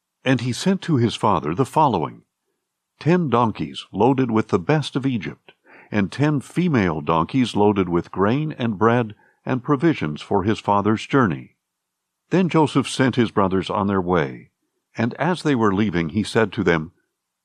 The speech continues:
"Do not quarrel on the way." So the brothers went up out of Egypt and came to their father Jacob in the land of Canaan. "Joseph is still alive," they said, "and he is ruler over all the land of Egypt."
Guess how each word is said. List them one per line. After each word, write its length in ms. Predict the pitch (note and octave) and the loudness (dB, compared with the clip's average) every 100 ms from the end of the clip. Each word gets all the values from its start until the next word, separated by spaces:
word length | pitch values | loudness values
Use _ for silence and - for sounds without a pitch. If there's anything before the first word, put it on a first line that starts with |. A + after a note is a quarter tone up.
| _ | _
"Do 120 | F3 | -6
not 240 | D3 G#2+ - | -2 -2 -2
quarrel 480 | - F#2+ C#2+ C#2 E2+ | 0 2 2 0 0
on 160 | F2+ | 2
the 80 | F2 | 2
way." 380 | D#2+ D2+ B1+ - _ _ _ _ _ _ _ | 0 0 -2 -14 _ _ _ _ _ _ _
So 240 | _ - C3 | _ -4 -2
the 100 | C3 | 0
brothers 400 | E3+ G3 D#3+ B2 | 0 2 0 0
went 220 | C3 B2 | 0 2
up 220 | B2 A2 | 2 0
out 200 | G#2+ G#2 | 0 0
of 140 | G#2+ - | -2 -4
Egypt 520 | C3 F#2+ D2 C#2 - | -6 -6 -6 -6 -2
and 200 | F2 - | -2 -2
came 240 | C3 D3 | -4 -4
to 120 | C3 B2 | -4 2
their 180 | G#2+ | 2
father 380 | F#2+ A2+ G2+ F#2+ | 2 2 2 2
Jacob 560 | E2+ C#3+ C#3+ - F2 - _ _ | 2 0 0 -2 -4 -8 _ _
in 140 | C#3+ D3 | -4 0
the 100 | C3+ | 2
land 240 | B2+ B2+ | 0 0
of 140 | B2+ | -6
Canaan. 480 | - B2 E2 A1+ - _ _ _ _ _ _ _ _ | -2 -2 -2 -6 -16 _ _ _ _ _ _ _ _
"Joseph 520 | - E3+ E3 D#3+ C#3+ - | -2 0 2 0 -2 -2
is 180 | C3+ A2 | -2 -2
still 340 | - D3 C#3+ | -2 0 2
alive," 680 | B2+ A2+ C#3 D#3 G2 C2+ - | 2 2 2 2 -2 -6 -10
they 160 | F#2+ F2 | -6 -6
said, 360 | - D2 A#1 - _ _ - - | -2 -4 -4 -16 _ _ -18 -2
"and 160 | A2 | -2
he 200 | - C#3 | 2 2
is 180 | G#2+ E2+ | 2 0
ruler 440 | F#2+ D#3+ E3+ D#3+ - | 0 2 2 0 2
over 280 | G#2+ G2 G2 | 2 2 0
all 300 | G#2 C3 E3 | 2 2 4
the 120 | D#3 | 2
land 320 | B2+ C3 C#3 | 2 0 0
of 140 | D3+ D#3+ | -4 -4
Egypt." 480 | E3+ G#2+ - _ | -2 -2 -2 _